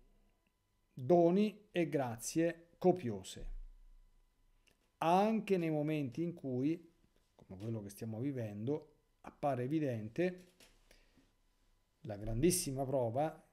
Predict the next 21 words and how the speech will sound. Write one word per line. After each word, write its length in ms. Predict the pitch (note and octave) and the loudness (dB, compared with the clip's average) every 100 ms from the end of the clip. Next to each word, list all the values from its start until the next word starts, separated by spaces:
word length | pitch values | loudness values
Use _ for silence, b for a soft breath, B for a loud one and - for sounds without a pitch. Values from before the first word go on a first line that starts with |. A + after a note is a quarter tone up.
| _ | _
che 120 | - | -12
sta 480 | A#2 - B2+ B2 A#2+ - _ _ _ _ _ _ _ _ _ _ | -10 -6 -4 -6 -10 -20 _ _ _ _ _ _ _ _ _ _
vivendo 520 | C3 C3+ C3 A2+ A#2+ | -6 -2 -2 -2 -2
e 60 | C3 | -2
passando 920 | D3+ C#3 - G#2+ G2 G#2 D3 D#3+ - _ _ _ _ _ _ _ _ | -2 -2 -4 -6 -6 -4 -4 -4 -14 _ _ _ _ _ _ _ _
la 120 | - C3 | -8 -6
Chiesa, 320 | C3+ B2 B2+ | -4 -4 -4
corpo 280 | G#2+ G#2 G2+ | -8 -12 -14
di 120 | F#2+ | -10
Cristo. 360 | A2 A2+ - - _ _ _ _ _ _ _ _ b b _ | -8 -8 -10 -18 _ _ _ _ _ _ _ _ b b _
Ecco, 280 | A2+ - - | -16 -16 -14
ma 180 | A2 - _ | -16 -16 _
come 280 | - C#3+ C3 | -6 -4 -2
dico 280 | D#3+ D3+ | -2 -2
sempre, 800 | C3 D3 C3+ A2 A#2 B2 C3 - - | -2 -2 -2 -6 -6 -6 -6 -12 -20
nonostante 800 | - F#2+ G2+ - D3+ D#3 D#3 C#3 | -16 -14 -16 -10 -6 -4 -4 -8
i 40 | |
tempi 400 | B2+ B2+ C3 A2+ | -6 -6 -8 -8
di 100 | G#2+ | -8
grande 420 | G2+ B2 D#3+ E3 D3+ | -6 -2 -2 -2 0
prova, 540 | C#3+ C3+ B2+ D#3+ F3+ | 2 0 2 0 -2